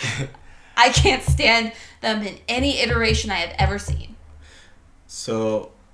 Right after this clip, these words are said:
Speaker 2: I think th-, at one point, that was, like, the episode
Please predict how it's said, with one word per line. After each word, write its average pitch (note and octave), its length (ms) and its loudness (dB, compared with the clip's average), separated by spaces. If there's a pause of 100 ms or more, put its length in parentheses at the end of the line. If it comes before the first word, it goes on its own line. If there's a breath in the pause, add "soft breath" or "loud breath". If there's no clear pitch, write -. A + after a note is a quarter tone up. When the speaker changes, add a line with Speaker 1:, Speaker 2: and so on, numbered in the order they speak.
Speaker 2:
I A#2 120 -10
think G3+ 260 -8 (880)
th-, B2 100 -4
at C3 120 0
one C#3 180 -2
point, D3+ 380 -6
that A#2 200 0
was, A2 140 -8
like, A#2 300 -8
the B2+ 120 0
episode B2+ 600 -2